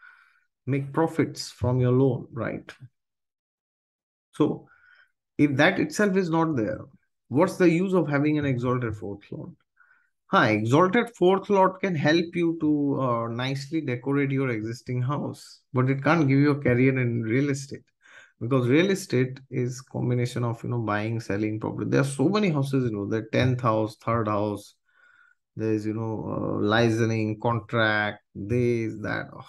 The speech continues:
my God, such a big industry, right? Real estate. So therefore, now you see, oh, my fourth lord is exalted. You know, it did not give results.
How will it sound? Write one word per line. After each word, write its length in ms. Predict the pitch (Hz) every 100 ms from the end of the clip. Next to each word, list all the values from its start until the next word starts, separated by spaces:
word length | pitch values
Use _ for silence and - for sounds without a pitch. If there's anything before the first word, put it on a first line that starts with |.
| - _ -
my 200 | 135 127
God, 200 | 127 127 - _ _
such 240 | - 113 120
a 60 |
big 180 | 110 104
industry, 520 | 101 101 - - 104
right? 300 | 117 135 127
Real 200 | 104 104
estate. 300 | 98 - - _ _ _ _ _ _ _ _ _ _ _ _ _ _
So 180 | - 135
therefore, 400 | 156 190 175 175
now 180 | 156 165
you 200 | 175 175
see, 220 | - 160
oh, 320 | 139 196 190
my 220 | 175 165 160
fourth 400 | - 165 160 165
lord 220 | 160 151
is 100 | 139
exalted. 640 | 110 110 120 123 117 113
You 120 | 113 139
know, 100 | 143
it 140 | 131
did 160 | 131 123
not 240 | 139 139
give 120 | 135
results. 920 | 113 101 80 - 101 - - - -